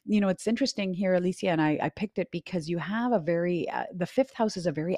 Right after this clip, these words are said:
active part of your chart, a lot of Capricorn going on there.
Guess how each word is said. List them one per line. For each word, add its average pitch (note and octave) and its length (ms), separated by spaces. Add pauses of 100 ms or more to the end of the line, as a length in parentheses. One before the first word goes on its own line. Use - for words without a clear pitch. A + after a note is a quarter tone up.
active E3 440
part E3+ 440
of E3 200
your D#3 180
chart, C#3+ 500 (240)
a - 20
lot D3+ 140
of G3 80
Capricorn D3 680
going C3+ 260
on C3 240
there. B2+ 240